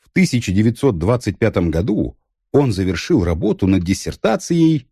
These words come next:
«Определение структуры кристаллов с помощью рентгеновского излучения» под руководством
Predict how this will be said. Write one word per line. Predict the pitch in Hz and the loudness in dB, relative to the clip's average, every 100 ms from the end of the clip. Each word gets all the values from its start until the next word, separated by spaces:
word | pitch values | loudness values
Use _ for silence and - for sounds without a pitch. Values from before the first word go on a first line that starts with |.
| - | -6
«Определение | 104 107 120 120 123 107 101 | -4 0 2 2 4 2 2
структуры | 92 - 78 - 214 175 | -2 -8 -10 -2 2 2
кристаллов | - 85 - 202 202 180 - _ _ | 2 -4 -4 -2 0 0 -2 _ _
с | - - | -20 -8
помощью | - 156 139 - 117 113 - | 0 2 2 0 0 0 -2
рентгеновского | 87 110 104 101 98 80 - 76 | -2 0 2 0 -2 -4 -8 -8
излучения» | 76 82 71 71 190 202 180 160 147 - _ _ | -6 -8 -8 -4 0 4 4 4 0 -4 _ _
под | - 90 | -4 -2
руководством | 87 - 85 190 - 139 131 | -2 -2 0 0 0 -2 -2